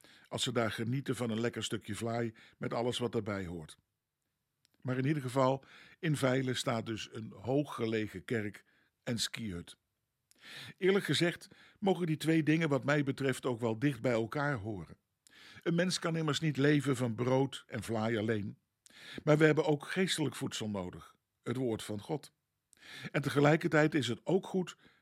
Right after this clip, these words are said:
dat de mens zich af en toe ontspant, dat we elkaar ontmoeten, ook in een fijne,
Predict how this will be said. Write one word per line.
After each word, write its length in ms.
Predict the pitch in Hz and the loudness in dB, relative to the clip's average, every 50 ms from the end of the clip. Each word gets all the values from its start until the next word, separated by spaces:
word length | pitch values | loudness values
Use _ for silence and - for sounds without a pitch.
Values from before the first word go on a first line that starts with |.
| _ _ | _ _
dat 160 | _ - 160 156 | _ -6 -4 -2
de 60 | 160 | 0
mens 280 | 143 131 135 139 135 | 0 2 2 0 0
zich 160 | - 170 156 131 | 0 0 0 0
af 160 | 117 110 - | 0 -2 -2
en 60 | 123 | -4
toe 140 | - 131 127 | -4 -2 -2
ontspant, 560 | 127 123 117 - - - 117 104 95 - - _ _ _ _ _ _ _ _ _ | -2 -2 -4 -6 -4 -2 -4 -4 -4 -8 -14 _ _ _ _ _ _ _ _ _
dat 180 | _ 120 113 | _ -4 -4
we 60 | 127 139 | -2 0
elkaar 380 | 143 135 - - 139 123 113 | -2 0 2 2 2 2 2
ontmoeten, 540 | 101 107 107 82 110 147 160 147 143 139 143 - - - _ _ _ _ | 0 -2 -2 0 0 0 0 2 0 -2 -2 -6 -18 -20 _ _ _ _
ook 220 | - 135 127 - | -2 -2 0 0
in 140 | 131 117 113 | -2 -2 -2
een 120 | 110 98 | -4 -4
fijne, 460 | 98 - 127 117 113 117 113 110 107 | -4 -4 -2 -2 0 0 -2 -2 -4